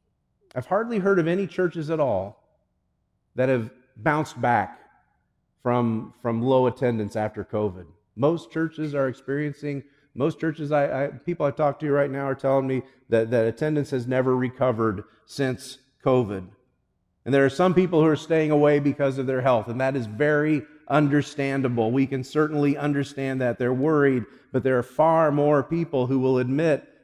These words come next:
that they're staying away because, well, we just got out of the habit.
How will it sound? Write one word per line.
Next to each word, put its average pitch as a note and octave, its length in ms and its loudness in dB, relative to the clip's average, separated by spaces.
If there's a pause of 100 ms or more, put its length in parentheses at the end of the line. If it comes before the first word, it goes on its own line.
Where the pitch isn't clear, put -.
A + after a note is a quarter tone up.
that A#2 140 -4
they're A2+ 100 -2
staying C#3+ 400 2
away C#3+ 400 2
because, C3 540 0
well, D#3+ 600 0 (1400)
we C3 140 0
just B2+ 200 -4
got A2 160 -2
out G#2 160 -2
of F#2+ 80 -8
the F2+ 60 -8
habit. E2 320 -18